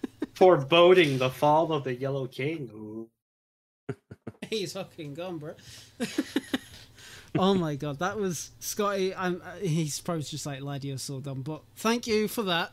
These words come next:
Speaker 1: That was great. Thanks for
Speaker 2: Oh, that's awesome.
Speaker 1: leading us to <laughs> that. Oh my god. There's going to be a premium pack that is called the Yellow King in reference to DayZ.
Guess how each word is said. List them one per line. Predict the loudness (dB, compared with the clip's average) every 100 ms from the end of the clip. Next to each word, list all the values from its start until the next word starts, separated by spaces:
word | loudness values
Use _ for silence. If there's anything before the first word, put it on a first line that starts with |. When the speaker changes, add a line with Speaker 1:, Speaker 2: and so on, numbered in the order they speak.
| -6
Speaker 1:
That | -4
was | -4 -4
great. | -2 0 -2 -6
Thanks | -4 2 2 2
for | -2 -2 -6
Speaker 2:
Oh, | -20 -16 -6
that's | -4 0
awesome. | -2 -2 -6 -6 0
Speaker 1:
leading | 6 6 6 6
us | 4 4 4
to | 6 4 2 -20
<laughs> | -4
that. | -4 -4 -8 -8 -10 -16 -18 -20 -16 -14 -14 -16 -18 -6
Oh | 0 2 0
my | -2 -6
god. | -8 -10 -10 -16 _ _ _ _ _ _ _ _ -20 _ _ _ _ _ _ _ _ _ _ _ -6
There's | -4 -2
going | -2 -4
to |
be | -4 -6
a |
premium | -4 -6 -2 -4
pack | -4 -6 -8
that | -8
is | -8
called | -8 -8 -6
the | -6
Yellow | -4 -6
King | -8 -8 -6
in | -6
reference | -8 -10 -10 -10
to | -10
DayZ. | -8 -8 -8 -8 -10